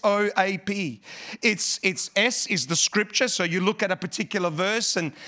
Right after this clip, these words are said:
and then O, it's observation. You kind of, you kind of just try and understand, what is this scripture saying to me? Um, S O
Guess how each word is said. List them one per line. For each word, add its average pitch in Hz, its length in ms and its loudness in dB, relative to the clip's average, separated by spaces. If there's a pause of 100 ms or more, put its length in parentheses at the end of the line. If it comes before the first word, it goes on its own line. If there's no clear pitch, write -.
(140)
and 190 180 2
then 202 200 2
O, 214 280 4
it's 196 200 -2
observation. 175 760 0
You 170 160 0
kind 196 300 2
of, 143 140 -4 (240)
you 202 100 0
kind 233 280 2
of 165 100 -2
just - 200 2 (140)
try 202 220 2
and 220 80 2
understand, 208 500 0
what 185 160 2
is 175 140 -2
this 202 120 -2
scripture - 420 -4
saying 196 360 -2
to - 140 -4
me? 190 340 -4 (400)
Um, 160 420 2
S 175 360 2
O 165 180 4